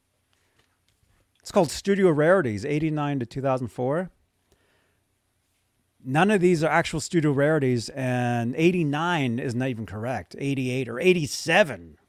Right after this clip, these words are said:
would be the date, not eighty-nine. You know? So this, this is, like, the closest thing Van Halen fans have ever gotten as far as an official, uh, well, rarity thing.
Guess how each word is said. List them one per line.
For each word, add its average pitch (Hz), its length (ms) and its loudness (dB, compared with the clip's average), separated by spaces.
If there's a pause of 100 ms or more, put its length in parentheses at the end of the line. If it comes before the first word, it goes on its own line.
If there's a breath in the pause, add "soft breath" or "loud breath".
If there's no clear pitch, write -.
would 117 180 -10
be 107 120 -6
the 95 100 -10
date, 95 240 -16
not 123 220 -10
eighty-nine. 95 560 -16 (2000)
You 123 140 -4
know? 123 320 -4 (400 soft breath)
So 170 300 6
this, 208 280 4
this 185 240 2
is, 151 140 -4
like, 147 320 2
the - 80 -4
closest 185 540 -2
thing 175 240 0
Van 127 160 -2
Halen 151 280 -4
fans 113 300 -6
have 117 140 -6
ever 147 160 -2
gotten 139 460 -2 (280)
as 139 200 -2
far 151 260 2
as 110 80 -2
an 123 80 -4
official, 123 720 -4 (1120 soft breath)
uh, 110 640 -2 (880)
well, 117 300 2
rarity 143 640 4 (600)
thing. 185 420 4